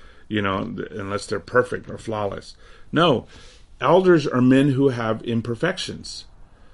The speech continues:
They are men who have flaws. They are men who fall short. That's not what makes them an elder. What makes them an elder is their spirituality, their integrity, and their character. It's really important to understand that.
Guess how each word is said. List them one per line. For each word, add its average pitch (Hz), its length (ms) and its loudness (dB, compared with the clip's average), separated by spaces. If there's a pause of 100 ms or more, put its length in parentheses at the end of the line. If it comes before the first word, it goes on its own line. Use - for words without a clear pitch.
(140)
They 113 160 4
are 113 120 4
men 127 340 4
who 135 180 2
have 131 200 2
flaws. 127 760 -2
They 113 160 0
are 117 180 4
men 123 360 4
who 123 160 0
fall 127 260 0
short. 135 420 0 (1200)
That's 131 400 0
not 139 220 2
what 123 160 2
makes 123 240 -2
them 110 120 -2
an 107 100 -2
elder. 110 520 -2 (400)
What - 140 -4
makes 127 260 0
them 135 140 0
an 117 100 0
elder 127 580 2 (100)
is 107 180 -6
their 104 160 -4
spirituality, 110 1200 -2 (240)
their 98 120 -8
integrity, 104 760 -4
and 95 160 -12
their 90 120 -10
character. 101 800 -8 (640)
It's - 180 -20
really 160 680 6
important 151 500 2
to - 100 -10
understand 98 640 -6
that. - 360 -20